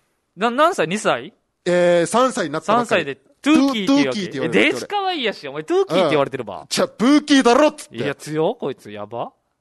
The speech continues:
Speaker 2: お前の口はこっちについてるんか、おい、つって。
Speaker 1: <laughs>
Speaker 2: 口元を。<laughs> やりながらやってるけど、俺はね、俺は厳しく生きたいから。
Speaker 1: 可愛がれや。
Speaker 2: ね、その、まあ、姪っ子。
Speaker 1: うん。
Speaker 2: 姪っ子みたいな子が。
Speaker 1: めっちゃ可愛いやし、デージ。
Speaker 2: もうね、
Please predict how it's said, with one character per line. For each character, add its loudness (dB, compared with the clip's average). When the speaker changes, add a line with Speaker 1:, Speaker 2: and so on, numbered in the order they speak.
Speaker 2:
お -8
前 -2
の -2
口 -8
は -2
こ -10
っ -8
ち -6
に -6
つ -6
い -6
て 0
る 0
ん -2
か、 0
お 4
い、 2
つ -8
っ -8
て。 -12
Speaker 1:
<laughs> -20
Speaker 2:
口 -4
元 0
を。 -2
<laughs> -20
や -4
り 0
な 0
が -4
ら -2
や 0
っ -6
て -8
る -4
け -6
ど、 -4
俺 0
は -2
ね、 -4
俺 -2
は -2
厳 -12
し -8
く -14
生 -10
き -16
た -4
い -2
か -4
ら。 -4
Speaker 1:
可 -6
愛 -10
が -10
れ -14
や。 -20
Speaker 2:
ね、 -6
そ -10
の、 -10
ま -14
あ、 -12
姪 -8
っ -18
子。 -10
Speaker 1:
う -16
ん。 -16
Speaker 2:
姪 -16
っ -18
子 -8
み -16
た -10
い -12
な -14
子 -10
が。 -8
Speaker 1:
め -8
っ -6
ち -6
ゃ -
可 -8
愛 -12
い -12
や -10
し、 -20
デ -18
ー -18
ジ。 -12
Speaker 2:
も -4
う -6
ね、 -10